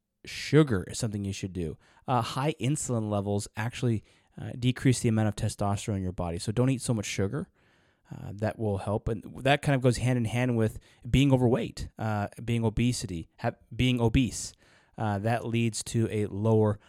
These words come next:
amount of testosterone. Uh, hand in hand with that kind of is, is working out more. A higher muscle mass, uh, is positively correlated with a higher testosterone. So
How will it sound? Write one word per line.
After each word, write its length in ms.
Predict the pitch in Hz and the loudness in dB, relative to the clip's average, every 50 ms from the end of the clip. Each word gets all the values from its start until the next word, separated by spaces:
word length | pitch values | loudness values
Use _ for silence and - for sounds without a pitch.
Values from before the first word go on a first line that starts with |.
| _ _ _ - | _ _ _ -8
amount 400 | - 110 107 107 110 113 - - | -4 -2 -2 0 -2 -4 -6 -8
of 100 | 110 - | -8 -4
testosterone. 800 | - 120 104 - - 104 101 107 110 - - 127 123 131 143 143 - _ - - - _ _ _ - | -4 -4 -4 -2 -4 -4 -2 -2 -4 -2 -2 -2 -2 -2 -4 -6 -8 _ -20 -20 -20 _ _ _ -12
Uh, 280 | - 87 92 92 92 - _ _ - - - - _ _ _ _ _ - | -10 -8 -8 -8 -8 -10 _ _ -20 -20 -20 -20 _ _ _ _ _ -14
hand 280 | 123 104 101 101 104 101 | -12 -8 -6 -4 -4 -4
in 40 | |
hand 160 | 101 101 107 110 | -2 -2 -2 -2
with 120 | 104 - | -2 -2
that 260 | 113 104 107 107 - | -2 -2 -2 -2 -2
kind 180 | - 113 110 110 | -2 -2 -2 0
of 80 | 110 | 0
is, 140 | 107 104 117 | -2 -2 -4
is 180 | - - 107 104 | -6 -6 -4 -2
working 380 | 101 117 127 120 - 117 110 | 0 0 0 0 -2 -4 -4
out 240 | 101 104 117 - - | -2 0 -2 -2 0
more. 320 | 135 135 143 156 180 175 - _ _ - | 0 0 2 2 0 -2 -4 _ _ -6
A 80 | - 120 | -4 -4
higher 300 | - - 123 127 127 120 | -2 0 2 2 2 2
muscle 320 | 110 110 123 127 - 143 | 2 0 0 0 0 -2
mass, 480 | 127 117 110 113 127 151 - - - - _ _ _ _ _ - - | -2 -2 -2 0 0 -2 -2 -4 -10 -16 _ _ _ _ _ -8 -4
uh, 100 | 117 104 | -4 -2
is 140 | - 131 113 | 0 -2 -2
positively 600 | - - - - 120 131 127 120 123 123 117 120 | 0 -2 0 2 4 4 4 2 0 0 0 -2
correlated 640 | 117 - - 120 127 123 123 117 113 110 110 107 107 | -2 -2 -2 2 4 4 4 4 2 0 0 -2 -2
with 180 | 104 98 - | -4 -4 -4
a 60 | 110 | -4
higher 260 | 95 - 107 104 104 98 | -4 -2 -2 -2 -2 -2
testosterone. 800 | - 107 101 - - - 87 87 95 - - - 85 82 85 | -2 -6 -6 -6 -6 -6 -4 -4 -4 -6 -8 -10 -10 -10 -8
So 200 | - - 101 92 | -6 -4 -4 -4